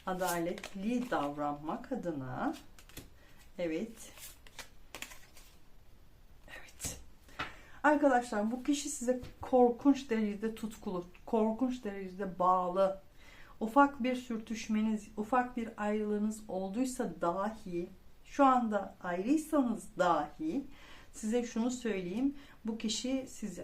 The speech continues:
asla bırakmaz. Ve sizinle ilgili bir gelecek düşünüyor.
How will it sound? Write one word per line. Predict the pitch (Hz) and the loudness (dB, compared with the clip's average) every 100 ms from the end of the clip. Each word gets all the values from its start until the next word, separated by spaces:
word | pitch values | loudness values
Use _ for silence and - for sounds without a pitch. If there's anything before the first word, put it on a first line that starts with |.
| - | -2
asla | 240 247 - - 175 175 175 | -2 -2 -6 -6 -4 -4 -6
bırakmaz. | - - - - - - - - - - - | -10 -10 -14 -16 -16 -18 -18 -20 -18 -8 -2
Ve | 247 | -2
sizinle | 247 226 247 220 | 0 0 0 0
ilgili | 208 220 214 | 2 2 2
bir | 214 | -2
gelecek | 185 - 175 175 175 214 226 - | -4 -4 -6 -4 -4 -6 -6 -12
düşünüyor. | 175 - 180 175 185 | -12 -10 -6 -4 -2